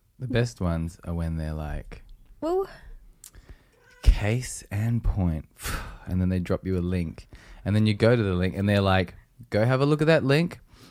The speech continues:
Speaker 2: and
Speaker 1: and
Speaker 2: I'm
Speaker 1: then
Speaker 2: like, "That's not a good
Speaker 1: and
Speaker 2: link."
Speaker 1: then they're kinda like, they're kinda like, and if you don't understand it after you watch this, <laughs> then you're lost to me. Right?
Speaker 2: Yeah.
Speaker 1: And so then you
Speaker 2: Mm.
Speaker 1: go and click on the link.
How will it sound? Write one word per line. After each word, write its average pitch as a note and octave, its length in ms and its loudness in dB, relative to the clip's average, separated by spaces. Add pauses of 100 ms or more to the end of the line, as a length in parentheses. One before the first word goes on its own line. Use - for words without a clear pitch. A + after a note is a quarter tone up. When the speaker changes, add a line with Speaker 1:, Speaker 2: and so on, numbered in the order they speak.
Speaker 2:
and - 60 2
Speaker 1:
and A#2+ 80 6
Speaker 2:
I'm - 60 6
Speaker 1:
then C3+ 100 8
Speaker 2:
like, - 280 2
"That's C4 300 -2
not G#3+ 220 -2
a G3+ 40 -4
good F#3+ 140 -8
Speaker 1:
and - 80 -6
Speaker 2:
link." A2+ 140 2
Speaker 1:
then C3 120 0
they're C#3+ 140 2
kinda B2 320 2
like, G2+ 380 2
they're G2+ 120 -2
kinda G#2 240 4
like, F#2+ 300 2 (1080)
and A2+ 160 4
if A2+ 180 0
you A#2+ 80 0
don't A#2+ 440 2
understand G#2 680 0
it F#2+ 100 2
after G2 300 -2
you G2+ 80 2
watch G2+ 240 0 (120)
this, - 340 -4 (520)
<laughs> - 520 -8
then G3+ 180 6 (560)
you're F3+ 180 6 (180)
lost - 280 2
to A#2 120 0
me. G2+ 240 -4 (260)
Right? F3+ 500 2
Speaker 2:
Yeah. A#2+ 300 4 (260)
Speaker 1:
And B2+ 140 -2
so C3 100 4
then C3 140 4
you C3 80 4
Speaker 2:
Mm. B2+ 100 0
Speaker 1:
go C3+ 60 6
and C#3 100 2
click C#3+ 140 4
on B2+ 80 4
the A2+ 80 4
link. B2 500 4